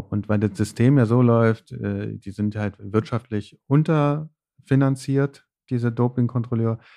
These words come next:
machen ein Geschäftsmodell raus, jemanden zu erwischen, dann wirst du jemanden erwischen.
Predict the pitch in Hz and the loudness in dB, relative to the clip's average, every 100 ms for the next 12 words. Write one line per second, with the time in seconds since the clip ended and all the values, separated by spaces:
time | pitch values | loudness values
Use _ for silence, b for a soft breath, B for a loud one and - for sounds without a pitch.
0 | b b _ - 113 127 110 143 - 156 | b b _ 0 2 4 2 0 0 -2
1 | 131 127 113 113 117 - 117 113 107 107 | 2 2 4 0 -2 -2 0 2 0 -2
2 | - 95 135 - 117 165 _ _ _ _ | -2 0 -2 0 -4 -4 _ _ _ _
3 | _ _ _ _ _ _ _ _ - 104 | _ _ _ _ _ _ _ _ -4 0
4 | 101 - 110 110 117 117 127 - | 0 2 2 4 4 4 2 0